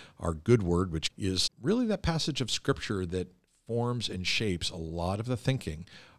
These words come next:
around everything we've just been talking about, from Colossians one fifteen through eighteen.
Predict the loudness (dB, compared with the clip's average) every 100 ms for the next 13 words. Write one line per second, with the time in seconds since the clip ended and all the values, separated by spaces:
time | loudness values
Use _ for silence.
0 | 0 4 4 4 0 -2 0 0 0 -2
1 | 0 -2 -2 -4 -4 -4 -4 -4 -4 -8
2 | -8 -8 -12 -12 -10 0 4 4 4 2
3 | 0 -2 -4 -4 -4 -4 -4 -4 -8 -20
4 | _ _ -6 0 0 -2 -6 -6 -8 -10